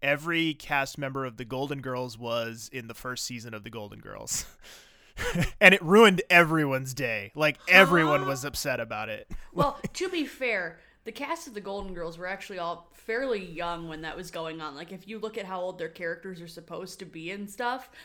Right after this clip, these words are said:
Speaker 2: they're
Speaker 1: Yeah.
Speaker 2: not supposed to be super frickin' old. It's just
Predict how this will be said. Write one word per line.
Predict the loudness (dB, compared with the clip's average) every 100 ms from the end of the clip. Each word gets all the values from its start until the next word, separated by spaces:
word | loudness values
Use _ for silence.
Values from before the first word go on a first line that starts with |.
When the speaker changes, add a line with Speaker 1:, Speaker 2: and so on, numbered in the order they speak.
| -2
Speaker 2:
they're | 0
Speaker 1:
Yeah. | 2
Speaker 2:
not | 0 -2 -4
supposed | -2 -2 -4
to |
be | -12 -14
super | -14 -14 -8 -8 -8 -12
frickin' | -10 -10 -8 -10 -8
old. | -4 -4 -4
It's | -8 -12
just | -14 -14 -18